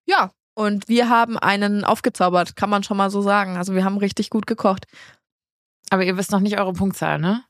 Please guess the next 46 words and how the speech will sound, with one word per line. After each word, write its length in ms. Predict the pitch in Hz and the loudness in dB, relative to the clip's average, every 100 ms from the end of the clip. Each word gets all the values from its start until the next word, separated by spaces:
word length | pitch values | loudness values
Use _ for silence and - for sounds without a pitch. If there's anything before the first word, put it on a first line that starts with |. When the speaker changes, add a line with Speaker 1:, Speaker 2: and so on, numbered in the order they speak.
| _ _ - - | _ _ -8 -2
Speaker 1:
Doch, 260 | 190 185 - | 0 -2 -6
ich 120 | 202 | -6
hab's 140 | 190 | -2
auf 120 | 190 | -2
dem 80 | 196 | 2
Handy, 160 | 196 196 | 2 2
ich 80 | 190 | 0
hab's 140 | 190 | 0
auch 60 | 185 | -2
schon 160 | 180 | -2
angeguckt. 420 | 170 180 - 180 | -2 -2 -2 -4
Ich 100 | - | -2
weiß 120 | 180 208 | 4 6
schon, 100 | 220 | 4
Speaker 2:
Und? 80 | |
Speaker 1:
ich 100 | 185 | 2
kann 180 | - 185 | 0 0
schon 120 | 185 | 2
Speaker 2:
Seid 80 | 175 | 2
ihr 40 | 175 | 2
Speaker 1:
sagen. 140 | 190 | 0
Speaker 2:
besser 140 | - - | -2 -6
als 100 | - | -14
der 100 | - | -16
Niklas? 440 | - - - - - _ _ - | -18 -18 -18 -20 -20 _ _ -20
Ja. 60 | - - _ - | -18 -20 _ -10
Ja. 120 | - - - - - | -2 -2 -2 -6 -20
Ja. 140 | - - - _ _ _ _ | -20 -18 -20 _ _ _ _
Bruder. 840 | 151 165 185 185 175 170 151 147 202 _ - 381 - 381 349 262 | 0 2 4 6 4 4 0 -6 -12 _ -18 -4 0 0 -2 -2
Obwohl 300 | 208 185 254 | -2 0 0
ihr 180 | 240 220 | 4 2
einfach 240 | 214 233 | 2 -2
fucking, 400 | - 226 220 202 - | 0 -2 -2 -6 -4
ich 100 | - | 0
dachte, 220 | 233 - | 0 0
ich 180 | 202 - | -6 -4
kotze, 540 | - 226 - 208 190 | 0 0 0 0 2
als 160 | 196 190 | 0 -4
ich 100 | 190 | -2
gehört 320 | 196 208 - | 0 0 0
hab, 140 | 190 - - - | -4 -6 -14 0
Wasabi-Meerrettich-Eis. 1400 | 190 190 196 196 180 180 180 143 - - 151 151 - - _ _ _ - | 2 4 2 2 0 0 -2 -6 -8 -4 -4 -6 -10 -20 _ _ _ 0
Speaker 1:
Alter, 240 | 220 226 | 2 2
das 200 | 214 208 | 2 2
war 120 | 190 | 2
das 220 | 190 180 | 2 0